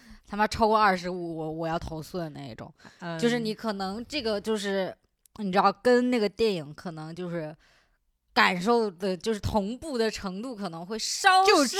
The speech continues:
Speaker 2: 这个价。
Speaker 1: 稍多一点。
Speaker 2: 嗯。
Speaker 1: 但是真的不行，我觉得不可以。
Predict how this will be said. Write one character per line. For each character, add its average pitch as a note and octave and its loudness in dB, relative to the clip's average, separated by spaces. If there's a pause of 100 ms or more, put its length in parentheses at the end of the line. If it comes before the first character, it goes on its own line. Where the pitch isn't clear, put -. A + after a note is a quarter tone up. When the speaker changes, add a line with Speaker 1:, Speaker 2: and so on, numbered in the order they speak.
(260)
Speaker 2:
这 E4 4
个 A#3 2
价。 C#4+ 0
Speaker 1:
稍 C4 2
多 C#4 -10
一 B3+ -4
点。 E3 -10
Speaker 2:
嗯。 D#3+ -16 (260)
Speaker 1:
但 A3+ 4
是 F3+ -8 (440)
真 G3+ -4
的 G3+ -12
不 E3+ -20
行， E3 -18 (720)
我 G3 -6
觉 F#3+ -2
得 G3+ 2
不 G3 -2
可 D3+ -4
以。 - -12